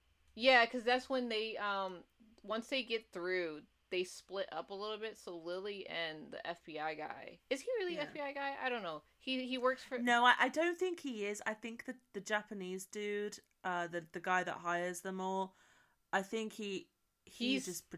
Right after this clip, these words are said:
Speaker 1: I think he's
Speaker 2: pretended.
Speaker 1: the security, like, yeah. Um, I'm just gonna keep calling him F B I guy. We know he's not one, but we're gonna keep calling him that.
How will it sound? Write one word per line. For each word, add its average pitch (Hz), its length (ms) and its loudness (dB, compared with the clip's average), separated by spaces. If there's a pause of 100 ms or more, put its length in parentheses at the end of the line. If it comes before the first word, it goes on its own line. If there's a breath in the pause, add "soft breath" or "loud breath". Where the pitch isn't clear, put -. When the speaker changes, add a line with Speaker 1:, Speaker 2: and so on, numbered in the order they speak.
(160)
Speaker 1:
I 160 140 0
think 196 180 -4
he's 147 200 -6
Speaker 2:
pretended. 160 60 -10
Speaker 1:
the 170 80 -10
security, - 840 -14
like, 55 260 -14 (160)
yeah. 92 600 -4 (580 soft breath)
Um, 147 400 -6 (160)
I'm 180 120 0
just 175 100 -10
gonna 175 100 -6
keep - 220 -14
calling 147 160 -6
him - 120 -20
F - 140 -10
B - 100 -10
I - 100 -8
guy. - 220 -14 (120)
We 180 160 -6
know 139 100 -2
he's 135 240 -12
not 55 160 -14
one, - 140 -16
but - 120 -20
we're - 100 -18
gonna - 120 -16 (100)
keep - 140 -20
calling - 240 -18
him - 140 -20
that. - 120 -18